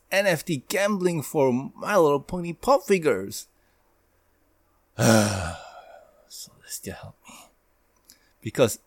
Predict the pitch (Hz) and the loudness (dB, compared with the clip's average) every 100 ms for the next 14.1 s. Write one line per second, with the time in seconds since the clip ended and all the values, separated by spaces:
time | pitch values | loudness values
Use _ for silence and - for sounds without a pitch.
0 | _ - 208 233 208 202 196 160 165 - | _ -6 -2 0 0 -2 -2 0 0 -2
1 | 143 123 117 143 175 143 113 104 98 95 | -4 0 0 4 6 6 4 2 0 -4
2 | - - 151 107 104 120 104 110 123 - | -10 -4 -2 -2 -2 0 0 2 0 -2
3 | - - 147 107 - - _ _ _ - | -10 -4 0 0 0 -10 _ _ _ -2
4 | 220 180 160 131 120 - 113 - - - | 0 2 2 2 0 -2 -8 -6 -10 -12
5 | - - 135 123 113 110 - - 104 92 | -8 0 2 2 0 -2 -6 -10 -10 -4
6 | 107 104 98 92 85 92 131 127 - - | 0 2 2 0 -2 -2 0 0 -2 -6
7 | 196 156 131 - 143 165 156 143 135 113 | -4 -2 -4 -4 -2 -2 -4 -4 -2 0
8 | 117 107 101 98 98 95 95 87 - 113 | 0 -2 -2 -4 -4 -4 -4 -6 -6 -4
9 | 107 90 - _ _ _ _ - - - | -2 -4 -10 _ _ _ _ -20 -20 -6
10 | 98 110 104 101 95 80 - - - 98 | -2 0 0 0 -2 -6 -16 -16 -10 -6
11 | 101 95 104 101 90 - 143 - - - | -6 -6 -6 -6 -8 -2 -2 -2 -8 -4
12 | 87 - - - - 143 139 107 - - | -4 -4 -12 -16 -8 -4 -2 -4 -8 -10
13 | 98 95 - 95 104 - - - 82 - | -6 -4 -6 -6 -6 -6 -10 -14 -14 -6